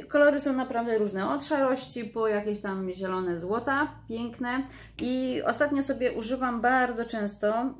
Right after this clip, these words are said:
Wróciłam do tych cieni po, po, no, dobrych paru miesiącach. To jest Migotka.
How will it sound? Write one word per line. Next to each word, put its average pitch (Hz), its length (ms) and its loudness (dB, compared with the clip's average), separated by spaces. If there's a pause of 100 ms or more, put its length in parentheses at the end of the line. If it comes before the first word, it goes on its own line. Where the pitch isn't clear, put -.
(120)
Wróciłam 214 520 -6
do 208 60 -4
tych - 160 -16
cieni 196 320 -4
po, 196 160 -4
po, 180 840 0 (280)
no, 330 380 0
dobrych 202 360 -2
paru 190 180 -2
miesiącach. 180 680 -2 (280)
To 214 60 -4
jest 196 260 -2
Migotka. 202 760 0